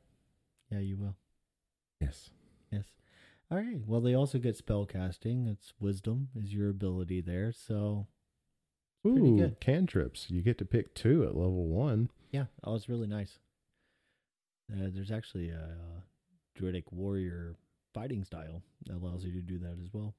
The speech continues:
Speaker 2: Mm-hmm.
Speaker 1: Came out of Tasha's. Uh, so
Speaker 2: No wonder I ignored it.
Speaker 1: Yeah. At second level, you also get wild shape.
Speaker 2: Yeah, just
Speaker 1: Um,
Speaker 2: a quick, uh,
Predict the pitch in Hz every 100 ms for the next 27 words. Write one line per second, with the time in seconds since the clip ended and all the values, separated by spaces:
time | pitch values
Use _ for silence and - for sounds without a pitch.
0 | 85 85 90 82 - _ - 104 95 90
1 | - 98 - 95 - _ _ _ _ _
2 | _ _ _ 127 120 120 117 117 113 -
3 | 180 135 160 139 - - 87 76 127 104
4 | 62 65 65 64 65 64 69 - - -
5 | 120 117 - _ _ - _ _ _ -
6 | 113 107 - 151 147 120 98 92 110 123
7 | 95 - 98 78 95 90 85 - - 107
8 | 95 - - _ _ _ _ _ _ _
9 | _ _ - _ _ _ _ _ _ -
10 | 113 101 110 101 104 - 104 98 92 101
11 | 92 90